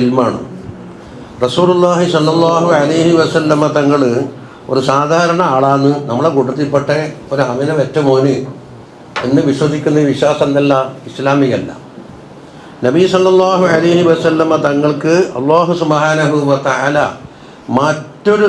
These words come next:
സൃഷ്ടികൾക്കും കൊടുത്തിട്ടില്ലാത്ത കുറേ ഖുസൂസിയാത്ത് കൊടുത്തുകൊണ്ടാണ് അയച്ചിരിക്കുന്നത്. നമ്മൾ പറഞ്ഞു,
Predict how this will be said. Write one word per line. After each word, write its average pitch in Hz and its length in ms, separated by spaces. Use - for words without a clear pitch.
സൃഷ്ടികൾക്കും 160 540
കൊടുത്തിട്ടില്ലാത്ത 147 720
കുറേ 143 240
ഖുസൂസിയാത്ത് 151 800
കൊടുത്തുകൊണ്ടാണ് 135 720
അയച്ചിരിക്കുന്നത്. 143 680
നമ്മൾ 143 200
പറഞ്ഞു, 123 200